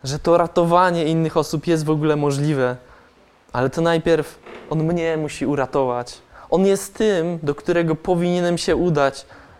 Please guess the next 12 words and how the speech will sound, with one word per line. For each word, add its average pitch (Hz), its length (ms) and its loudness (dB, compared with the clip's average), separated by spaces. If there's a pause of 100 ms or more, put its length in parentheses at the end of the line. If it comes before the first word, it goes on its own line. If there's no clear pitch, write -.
(160)
żeby 151 240 -2
otrzymać 160 440 -4
nowe 165 240 -2
życie, 214 400 -4 (220)
nowe 160 220 0
wnętrze, 170 580 -4 (340)
nowe 175 220 2
myśli, 185 380 0
nowe 160 240 0
plany, 160 500 0 (560)
nowe 151 220 -2
cele, 165 580 -2